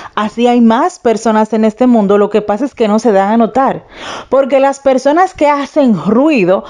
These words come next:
son las personas que usted va a escuchar y usted va a pensar que el mundo está perdido porque el diablo hace ruido. De la misma forma que el que no se arrepiente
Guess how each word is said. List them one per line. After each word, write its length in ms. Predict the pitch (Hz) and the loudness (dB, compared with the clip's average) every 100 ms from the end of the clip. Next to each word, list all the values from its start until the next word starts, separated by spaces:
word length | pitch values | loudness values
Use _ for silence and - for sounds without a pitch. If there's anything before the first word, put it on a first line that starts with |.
| - - | -16 -8
son 260 | 233 247 | -2 0
las 200 | 277 294 | 2 0
personas 640 | - 294 294 262 202 240 - - - - | -2 -2 0 -2 0 -2 -6 -20 -18 -2
que 140 | 240 | 2
usted 560 | 240 233 - 233 262 254 | 2 0 -2 0 0 0
va 220 | 254 285 | 0 2
a 60 | 294 | 0
escuchar 680 | 302 - 285 - 226 208 - | 0 -2 -2 0 -2 -2 0
y 180 | 233 247 | 2 4
usted 280 | 233 226 | 2 2
va 80 | 247 | 2
a 80 | 254 | 2
pensar 340 | 277 277 285 | -2 0 -2
que 80 | 277 | 0
el 80 | 285 | 0
mundo 240 | 277 277 | 2 2
está 220 | 285 285 285 | 0 0 0
perdido 420 | 285 269 247 240 | 0 2 0 0
porque 260 | 220 202 | -2 -2
el 100 | 196 | -2
diablo 400 | 185 285 370 180 | 0 0 0 0
hace 220 | 165 170 175 | 0 0 -4
ruido. 340 | - - - - - - - - - - | -4 -4 -8 -12 -10 -12 -12 -14 -18 -4
De 80 | 285 | -2
la 140 | 311 | 0
misma 500 | 302 330 415 392 403 | 0 0 -2 -4 -4
forma 760 | 359 - 311 269 202 196 254 262 - - - - - - - - | -4 -2 0 0 -2 -4 -4 -8 -18 -20 -20 -20 -20 -20 -20 -4
que 140 | 277 | 0
el 180 | 277 277 | 0 0
que 160 | 277 277 | 0 4
no 300 | 254 294 403 | 4 4 0
se 140 | 392 | 0
arrepiente 960 | 349 320 262 254 254 240 185 185 208 | 0 0 0 0 2 2 0 0 0